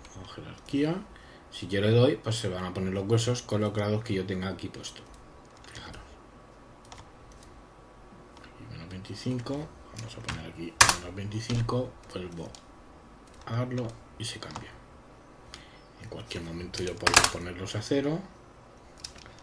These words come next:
pero sigo teniendo aquí estos grados de preferencia,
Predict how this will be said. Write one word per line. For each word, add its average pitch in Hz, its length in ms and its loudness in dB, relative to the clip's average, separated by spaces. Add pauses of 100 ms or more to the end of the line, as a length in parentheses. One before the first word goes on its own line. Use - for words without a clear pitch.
(2000)
pero 104 220 4
sigo 95 300 -2
teniendo 101 640 4
aquí 92 380 -4
estos 101 260 -2
grados 87 380 -6
de 95 180 0 (1800)
preferencia, 95 600 2